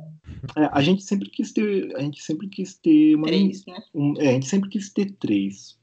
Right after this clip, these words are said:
Speaker 2: Três meninas.
Speaker 1: E três meninas, né? A gente queria menina, tanto eu quanto eu. E aí nasceu nossa primeira filha, e aí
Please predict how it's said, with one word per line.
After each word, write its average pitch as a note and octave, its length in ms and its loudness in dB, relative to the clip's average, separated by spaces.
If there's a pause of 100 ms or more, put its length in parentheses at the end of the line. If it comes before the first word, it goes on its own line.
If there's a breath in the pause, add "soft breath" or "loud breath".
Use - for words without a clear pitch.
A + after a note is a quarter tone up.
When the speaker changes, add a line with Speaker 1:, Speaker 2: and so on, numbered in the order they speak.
(440)
Speaker 2:
Três - 300 -2
meninas. A3+ 440 -2
Speaker 1:
E - 20 -4
três C3+ 260 6
meninas, C#3 580 2
né? A#2 160 -2
A A2 40 0
gente A2 200 -4
queria A#2 240 -4
menina, A#2 540 -2 (180)
tanto - 340 0 (240)
eu C3+ 80 -10
quanto C#3+ 300 0
eu. G#2 200 -4 (360)
E B2 220 0
aí A#2+ 340 2
nasceu B2+ 320 0
nossa A#2+ 240 -4
primeira A#2+ 320 -2
filha, G3+ 480 0 (580)
e A#2+ 140 0
aí B2+ 540 2